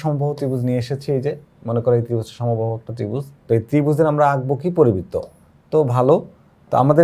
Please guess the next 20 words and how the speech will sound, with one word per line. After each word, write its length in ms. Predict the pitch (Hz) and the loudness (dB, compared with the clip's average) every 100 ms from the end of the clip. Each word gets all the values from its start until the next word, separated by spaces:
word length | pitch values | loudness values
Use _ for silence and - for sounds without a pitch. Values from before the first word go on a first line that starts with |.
| 156 | 6
এখন 140 | 180 170 - | 4 -2 -4
কি 80 | 175 | 0
করতে 160 | 180 180 | 0 2
হবে 100 | 175 170 | 4 4
বলো 120 | 170 226 | 4 2
তো, 60 | 233 - _ _ 165 | 0 -4 _ _ 0
এর 80 | 170 147 120 123 113 | 2 2 -2 -4 -2
বাহু 180 | 139 156 175 | 0 0 0
দুইটাকে 300 | 180 185 185 180 | 0 0 0 -2
সমদ্বিখণ্ডিত 720 | 165 165 139 131 123 160 - 101 92 | -2 -2 0 -2 -2 -2 0 -2 -6
করতে 200 | 85 92 | -10 -10
হবে। 140 | 85 - - _ - | -10 -14 -20 _ -2
তাহলে 200 | 120 143 123 | 2 2 2
বাহুকে 320 | 120 135 131 151 147 | -2 -4 -2 -2 0
যখন 160 | 139 143 | -2 -2
আমি 100 | 143 139 | -4 -4
সমদ্বিখণ্ডিত 540 | 131 127 127 135 131 135 | -4 -4 -4 -4 -4 -4
করতে 180 | 123 123 | -4 -4
চাচ্ছি, 280 | 127 117 123 123 - 156 | -6 -6 -8 -8 -2 0
ওকে, 180 | - | 2